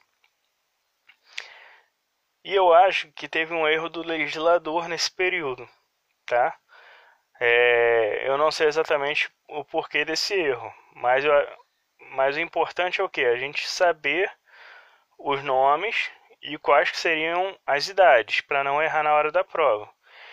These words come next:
Ele considera a educação infantil que ela tem que ser gratuita,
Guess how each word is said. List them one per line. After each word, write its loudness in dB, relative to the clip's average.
Ele 0
considera 0
a 0
educação 0
infantil -4
que -4
ela 6
tem -4
que -8
ser -2
gratuita, 0